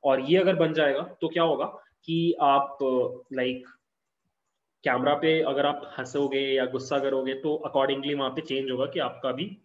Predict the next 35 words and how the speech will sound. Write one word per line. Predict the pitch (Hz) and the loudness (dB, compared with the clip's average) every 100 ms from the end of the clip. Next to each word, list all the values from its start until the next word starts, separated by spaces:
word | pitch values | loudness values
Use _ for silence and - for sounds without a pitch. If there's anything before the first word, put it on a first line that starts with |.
| 131 | -8
emotion | 123 120 131 | -6 -8 -10
कैसा | 113 110 - | -12 -12 -14
है, | - | -16
ठीक | 139 | -8
है? | 185 - - - - - | -6 -8 -18 -20 -16 -6
अ, | 139 139 139 | -4 -2 -2
मैं | 160 170 202 | 0 0 0
इसको | - 175 | -4 -2
थोड़ा | 170 165 | 4 6
और | 160 | 4
improve | 156 151 160 | 2 -4 -2
करने | 160 160 | -2 0
का | 165 | -2
ट्राई | 160 131 | 0 -2
कर | 139 135 | 0 -2
रहा | 127 | -2
हूँ, | - _ _ - _ - | -8 _ _ -20 _ -6
अ, | |
और | 123 123 127 135 139 | -4 0 0 0 2
मेरा | 147 | 0
plan | 160 156 147 | 2 0 2
है | 170 | 0
कि | 170 180 - - | -2 -6 -6 -2
जब | 143 156 | 0 0
हम | 151 | 0
resonate | 127 127 151 180 185 | 0 0 2 0 2
पढ़ेंगे | 151 131 123 - - | -2 -2 -4 -6 -4
तो | |
हम | 147 | -2
ये | 139 | 2
वाला | 139 147 | 2 2
project | 135 123 135 | 2 2 -2
करेंगे, | 123 113 113 | -4 -6 -10
emotion | 120 131 131 147 | -8 -6 -6 -6
detector, | 135 123 120 214 254 | -6 -6 -6 -10 -12